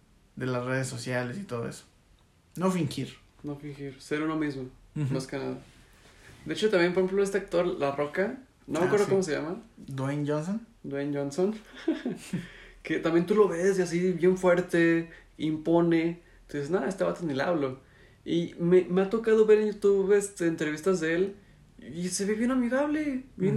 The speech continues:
Speaker 1: Ujú.
Speaker 2: bien a todo dar.
Speaker 1: Sí. Y, y es, es a lo que vamos, o sea, es, este,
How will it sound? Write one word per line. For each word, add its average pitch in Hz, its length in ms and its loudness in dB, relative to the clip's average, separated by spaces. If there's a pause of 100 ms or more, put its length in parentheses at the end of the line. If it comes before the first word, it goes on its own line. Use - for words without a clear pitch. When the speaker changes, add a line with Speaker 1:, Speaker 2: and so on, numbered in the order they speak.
(160)
Speaker 1:
Ujú. 214 80 -6 (260)
Speaker 2:
bien 185 200 -2
a 202 40 -4
todo 214 280 4
dar. 202 400 0 (840)
Speaker 1:
Sí. 180 400 -8 (960)
Y, 156 180 2
y 165 220 -2
es, 185 240 -2
es 156 220 -4
a 196 40 2
lo 196 180 2
que 156 100 -2
vamos, 143 380 0
o 131 220 -4
sea, 131 260 -2
es, - 300 -10
este, 120 800 -8